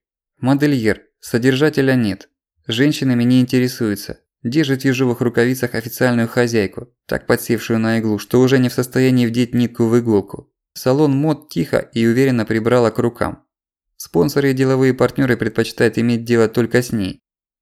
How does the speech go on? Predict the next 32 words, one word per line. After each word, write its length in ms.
Показанную 520
коллекцию 480
разработала 640
и 160
отшила 400
сама, 440
но 200
авторство 500
предпочла 540
не 140
афишировать. 640
Самвел 460
удовлетворенно 760
кивнул 440
и 200
направился 520
к 60
Наташе, 520
что-то 400
выговаривающей 920
двум 340
высоченным 600
девицам 480
в 60
одинаковых 580
канареечного 640
цвета 300
маечках 540
и 140
черных 380
обтягивающих 680
брючках. 540